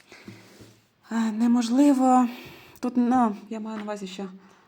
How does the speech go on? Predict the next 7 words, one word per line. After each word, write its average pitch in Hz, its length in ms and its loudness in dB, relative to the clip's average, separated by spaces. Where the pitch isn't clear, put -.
мало 233 440 0
одного 202 500 -4
таланту 196 800 -6
і 185 120 -10
мало 185 560 -4
однієї 185 800 -4
техніки. 180 500 -10